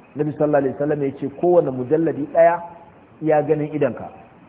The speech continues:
Wannan mutum da ya ga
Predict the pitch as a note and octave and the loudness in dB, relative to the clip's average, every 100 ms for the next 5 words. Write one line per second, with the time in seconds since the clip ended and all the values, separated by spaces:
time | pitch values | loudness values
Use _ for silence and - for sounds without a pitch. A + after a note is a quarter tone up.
0 | - - - - - - - - - - | -20 -20 -20 -20 -20 -20 -20 -20 -20 -20
1 | - - - C#3+ F3+ E3 C#3+ F#3 F3 F3 | -20 -20 0 2 4 2 0 0 -2 -4
2 | - - B2+ D3 D3 D#3+ D#3+ D#3 D#3 | -12 -8 -4 -2 0 2 2 2 0